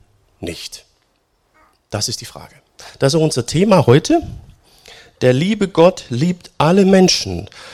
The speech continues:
auch Räuber, Mörder, Diktatoren?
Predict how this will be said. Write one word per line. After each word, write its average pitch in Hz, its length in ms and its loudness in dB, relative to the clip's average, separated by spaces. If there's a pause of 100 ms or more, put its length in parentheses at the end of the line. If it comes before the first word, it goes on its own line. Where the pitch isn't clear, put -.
(320)
auch - 480 -4
Räuber, 147 640 2 (680)
Mörder, 147 680 0 (1160)
Diktatoren? 139 1120 -10